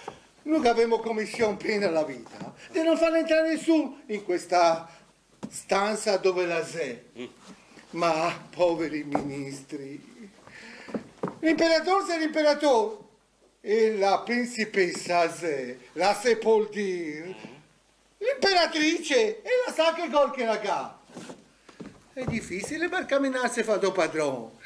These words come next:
Speaker 1: Puh. Noi avemo la nostra testa fra l'incuse nel martello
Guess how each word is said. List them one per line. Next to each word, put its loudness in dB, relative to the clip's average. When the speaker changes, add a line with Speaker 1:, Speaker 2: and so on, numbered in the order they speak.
Speaker 1:
Puh. -8
Noi 0
avemo 2
la -2
nostra -2
testa 0
fra 4
l'incuse 4
nel 2
martello 2